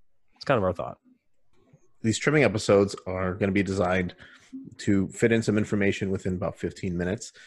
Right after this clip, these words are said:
Speaker 2: uh, useful information that can tie into our, uh, previous and future episodes on techniques, how-tos, and some quick little recipes between the weeks.
Speaker 1: Hey, James.
Speaker 2: Hey, Andre.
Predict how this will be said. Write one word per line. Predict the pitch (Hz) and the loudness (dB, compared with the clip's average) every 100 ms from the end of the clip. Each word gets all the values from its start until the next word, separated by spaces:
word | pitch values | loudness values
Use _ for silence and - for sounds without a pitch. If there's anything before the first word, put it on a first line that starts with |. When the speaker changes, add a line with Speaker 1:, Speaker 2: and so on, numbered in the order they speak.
| - - | -20 -14
Speaker 2:
uh, | 82 | -6
useful | 87 156 - | 0 0 2
information | 104 95 92 - 98 | -2 2 0 0 0
that | 87 | 0
can | 92 | -2
tie | - 92 | -4 -4
into | 90 - 92 | -4 -4 -6
our, | 90 85 _ _ _ _ _ _ _ _ | -6 -8 _ _ _ _ _ _ _ _
uh, | - - | -20 -6
previous | 135 127 120 - | -4 0 -2 -2
and | 113 107 - | -2 -2 -4
future | 101 - | -6 -6
episodes | 95 - - 92 90 - | -8 -8 -10 -8 -8 -8
on | 87 90 | -10 -10
techniques, | 92 - 147 151 - - - - _ - | -10 -6 -6 -6 -12 -18 -20 -20 _ -4
how-tos, | 117 117 113 104 104 101 - | -4 0 0 2 2 -2 -10
and | 92 | -10
some | - 90 | -8 -8
quick | - 135 - | -4 -6 -2
little | 117 101 | -2 0
recipes | 95 - 92 87 85 - _ - _ _ | -2 -6 -6 -6 -8 -16 _ -20 _ _
between | 98 - 101 98 | -8 -4 -4 -2
the | 90 | -2
weeks. | 87 85 - - _ _ _ _ _ _ _ _ _ _ _ | -4 -4 -10 -16 _ _ _ _ _ _ _ _ _ _ _
Speaker 1:
Hey, | 107 | -2
James. | 98 90 90 - _ _ _ _ _ _ - - _ _ - | 0 0 -2 -10 _ _ _ _ _ _ -20 -20 _ _ -4
Speaker 2:
Hey, | |
Andre. | 92 87 87 | -4 -2 -8